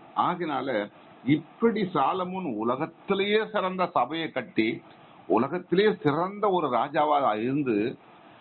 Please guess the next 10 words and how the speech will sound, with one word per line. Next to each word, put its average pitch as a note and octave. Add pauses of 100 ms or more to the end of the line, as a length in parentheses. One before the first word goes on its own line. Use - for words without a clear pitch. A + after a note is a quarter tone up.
(140)
அவன் C3+
எல்லா D#3+
காரியத்தையும் F#3
உலகத்தில் E3+
இருந்த E3
மனிதர்களை C#3+
காட்டிலும், C3
வேதம் C#3
என்ன E3
சொல்லுதுன்னா, C#3+